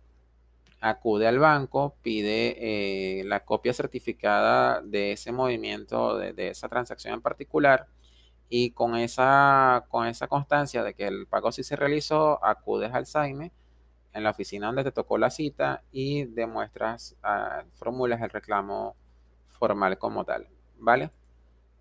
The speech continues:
En el caso que estés en el extranjero, también, eh, esperas,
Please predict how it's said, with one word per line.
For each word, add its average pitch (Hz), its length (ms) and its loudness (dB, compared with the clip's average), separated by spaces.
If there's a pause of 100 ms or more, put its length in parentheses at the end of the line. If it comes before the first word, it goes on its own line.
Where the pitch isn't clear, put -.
(840)
En 127 140 -2
el 123 120 0
caso 135 300 4
que 110 80 0
estés 113 200 -4
en 123 120 -2
el 139 80 0
extranjero, 175 600 0
también, 147 580 -2 (100)
eh, 101 460 -12
esperas, 107 840 -4